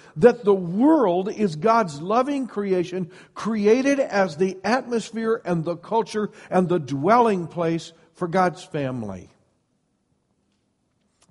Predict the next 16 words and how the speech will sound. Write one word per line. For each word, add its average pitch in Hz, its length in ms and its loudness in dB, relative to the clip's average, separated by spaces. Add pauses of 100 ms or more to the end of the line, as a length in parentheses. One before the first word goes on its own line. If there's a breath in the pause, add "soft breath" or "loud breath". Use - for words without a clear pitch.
Whether 196 300 -2
you 139 400 -6 (160)
rent 170 340 -6
a 214 80 -4
house, 170 540 -8 (1080)
buy 95 540 -6
a 196 120 -4
house, 185 640 -10 (600)
or 156 180 -6
build 147 540 -6
a - 60 -12
house, - 600 -20 (560)
I 143 120 -10
do 165 180 -10
know 185 240 -10
this, - 480 -20